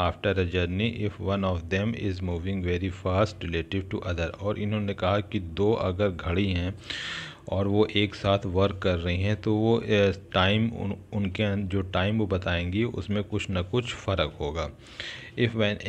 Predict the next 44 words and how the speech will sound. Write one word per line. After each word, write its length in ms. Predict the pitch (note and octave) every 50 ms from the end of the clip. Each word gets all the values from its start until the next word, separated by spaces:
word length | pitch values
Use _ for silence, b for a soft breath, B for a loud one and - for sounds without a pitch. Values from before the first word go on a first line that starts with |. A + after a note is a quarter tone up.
| A2
if 120 | A2+ A2+ - - - G2+
any 340 | G2 G2 G2+ G#2+ A2+ A#2+ A2+ G2
one 220 | G2+ G#2 G#2 G2+ - G2
of 160 | F#2+ F2+ F#2+ F#2 F2+
them 180 | F#2+ G#2 A2 A2+ - A2
is 100 | G2+ F#2+ F#2 F#2
moving 340 | F2+ F2+ F#2 G2+ G#2 G2 F#2 F#2
very 160 | F2+ F#2 F#2 - -
fast 380 | G2 F#2 F2 - - - -
relative 420 | F2+ F2 F2 E2+ - - G#2+ G2 - - -
to 140 | A#2 A#2 A2+ A#2
the 80 | - - F2+
others, 340 | F2+ E2 E2 E2 E2 - -
उनमें 380 | - - G#2 G2+ G2 G2+ G#2+ G2+
से 140 | G#2 A2 G#2 - - -
कोई 260 | G2 F#2+ G#2 A2 - - F#2 G2 G2+
एक 120 | G#2+ G2 F#2
जो 160 | F#2 F#2 F2+
है 160 | F2+ F#2+ G#2+ G#2+
वो 140 | G#2 G#2 F#2 E2+ F2
बहुत 360 | F#2 F#2 G#2 G2+ G2+ - - -
तेज़ 460 | G#2 G2 F#2 F#2 - - G2 G2+ G2+ -
चल 220 | - F#2+ F2+ F2
रही 180 | F2 F2+ F2+ F2
है 160 | F2+ F#2 E2+
घड़ी। 300 | D#2+ F2+ E2+ E2+ D2+ D2+ - B B B B B B B B B B B B B - - - - - C3+ -
From 220 | D3 C3+ C3+ C3 B2+ A#2+
this 180 | B2 C#3 C3+ - - -
followed 360 | A2 G2+ F#2+ F#2 G2+ A2 G#2+ G#2
the 60 | G#2 G2 F2+
world's, 260 | F#2 G2 G#2+ G#2 - - - G#2+
uh, 200 | G#2+ G2+ G2+ G2+ F#2+
most 360 | F#2 F#2 G2 G#2 G2 - -
famous 340 | - F#2 F2+ F#2 G2 F#2+ F#2
formula 600 | - - F#2+ F2+ F2 F2 F2 F2 F2 F#2 G2 G2+ G2 F#2+
which 160 | G2+ G2 F2
describe 560 | F2+ F#2 E2 - - - F2+ F2 F#2 F#2 F#2
the 80 | G2 F#2+ F2+
relationship 640 | F2+ F2+ F2 - - G2+ F#2+ F#2 - - A#2 G#2 -
between 420 | G2 F2 F2+ - F#2 F#2+ G2+ G#2 G2 E2+
mass 320 | E2 F2 F#2+ F#2+ F2+ - - - -
and 200 | G2 G2 F#2 - F#2+
energy, 380 | F2+ F2+ E2+ E2+ D#2 F2 F#2+ -
और 280 | - F#2+ G2 G2+ G2+